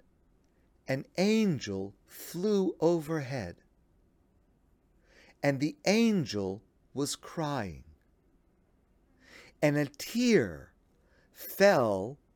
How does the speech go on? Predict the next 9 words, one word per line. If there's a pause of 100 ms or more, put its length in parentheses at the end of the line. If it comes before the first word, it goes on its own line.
(920)
into
the
cup, (2000)
and
the
Kiddush
cup (180)
was
filled.